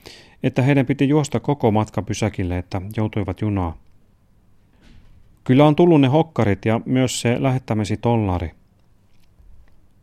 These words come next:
En vieläkään malta olla mainitsematta tädin sanoja hyvästä kahvista. Hän sanoi sen olevan hyvää kuin mirhamia, sillä tädillä on niitä sanoja jos minkälaisia.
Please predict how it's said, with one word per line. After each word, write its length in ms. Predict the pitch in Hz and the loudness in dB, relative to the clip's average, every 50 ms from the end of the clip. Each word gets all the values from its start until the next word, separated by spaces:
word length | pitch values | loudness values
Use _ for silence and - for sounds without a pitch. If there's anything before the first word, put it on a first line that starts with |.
| _ _ - | _ _ 0
En 120 | 120 113 113 | 2 4 6
vieläkään 360 | 139 143 143 135 143 131 123 | 6 6 6 6 4 4 4
malta 320 | 131 143 147 135 - 117 | 4 2 0 0 0 0
olla 180 | 117 123 127 117 | 0 0 0 0
mainitsematta 720 | 117 120 127 131 127 117 - - 101 95 95 95 - 107 | 0 0 -2 -2 -2 -4 -4 -4 -6 -6 -6 -6 -6 -8
tädin 380 | 98 - 120 120 123 113 101 95 | -4 -4 -2 -2 0 -2 -2 -2
sanoja 340 | - 117 113 113 110 98 85 | -2 -2 -2 -2 -2 -4 -4
hyvästä 380 | 87 107 104 107 95 - - | -4 -4 -4 -6 -6 -6 -10
kahvista. 600 | - - 104 107 101 90 90 92 85 - - - 92 - - - _ _ _ _ - _ _ _ _ _ _ - - _ - - - _ _ _ _ _ _ | -8 -4 -4 -4 -2 -4 -6 -8 -8 -8 -10 -12 -12 -12 -14 -20 _ _ _ _ -20 _ _ _ _ _ _ -20 -20 _ -20 -20 -20 _ _ _ _ _ _
Hän 180 | - 131 135 | 0 2 2
sanoi 260 | 127 160 165 165 160 | 4 2 2 2 2
sen 140 | 147 - 151 | 0 0 0
olevan 320 | 151 156 160 156 151 139 135 | 2 2 2 2 2 2 2
hyvää 340 | 160 170 156 151 131 110 | 2 2 2 2 0 0
kuin 280 | 98 - 110 107 104 95 87 | 0 -2 -2 -2 -2 -4 -4
mirhamia, 640 | 110 120 123 127 123 117 95 92 87 82 80 80 78 - - - _ _ _ | -4 -2 -2 0 -2 -2 -2 -4 -4 -6 -6 -8 -10 -12 -14 -20 _ _ _
sillä 320 | - - 120 110 113 113 110 - - - - - - | -6 -4 -2 0 0 -2 -4 -6 -12 -20 -20 -12 -6
tädillä 340 | - 107 92 92 85 90 98 | -4 -2 0 0 0 0 0
on 120 | 101 104 | 0 0
niitä 200 | 110 107 - 113 | -2 0 -2 -2
sanoja 360 | - - 120 117 123 120 107 | -2 -2 -2 0 0 0 0
jos 200 | 101 101 98 - | -2 -2 -4 -4
minkälaisia. 680 | 113 110 107 95 98 92 92 95 95 87 - 87 82 | -4 -4 -4 -4 -4 -4 -2 -2 -4 -6 -8 -10 -12